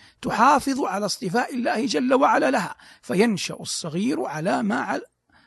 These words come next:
علمه الكبير من تقوى الله وخشيته والمخافة منه. "ذرية بعضها من بعض والله سميع عليم"، هذا كله توطئة، تمهيد. وقد نزلت هذه الآيات لما جاء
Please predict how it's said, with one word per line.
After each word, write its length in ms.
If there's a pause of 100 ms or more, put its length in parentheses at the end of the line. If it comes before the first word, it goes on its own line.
علمه 460
الكبير 440
من 140
تقوى 300
الله 340 (300)
وخشيته 600
والمخافة 640
منه. 240 (420)
"ذرية 440
بعضها 600
من 200
بعض 300
والله 440
سميع 560
عليم"، 360 (280)
هذا 240
كله 420
توطئة، 500
تمهيد. 540 (380)
وقد 240
نزلت 480
هذه 320
الآيات 460
لما 300
جاء 420